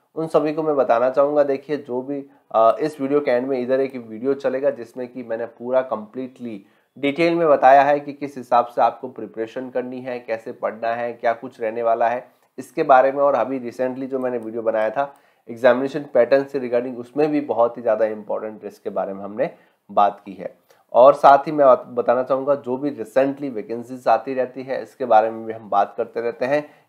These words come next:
ये सारे वीडियो जो है, आपको इस वीडियो के एंड में इधर एंड स्क्रीन पे इधर जो है,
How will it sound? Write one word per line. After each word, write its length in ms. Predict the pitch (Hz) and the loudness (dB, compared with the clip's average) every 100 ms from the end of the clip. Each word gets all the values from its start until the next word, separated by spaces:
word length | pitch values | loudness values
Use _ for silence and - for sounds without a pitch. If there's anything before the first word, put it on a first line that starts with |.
| 147 | -10
ये 80 | 151 | 2
सारे 280 | 151 160 | 6 6
वीडियो 320 | 156 135 139 151 | 4 0 -2 0
जो 160 | 151 | 4
है, 60 | 135 | 4
आपको 340 | 127 - 143 | 4 2 -2
इस 160 | 135 - | -2 -6
वीडियो 200 | 117 123 | -8 -6
के 120 | 127 | -2
एंड 260 | 113 117 117 | 0 0 -2
में 240 | 120 - | -4 -4
इधर 320 | 113 143 127 - _ | 0 4 4 0 _
एंड 260 | - 175 175 | 2 2 0
स्क्रीन 320 | - 135 127 | -6 -10 -8
पे 160 | 127 117 | -6 -4
इधर 160 | 117 | -2
जो 180 | 110 113 | -4 -6
है, 260 | 107 104 | -6 -8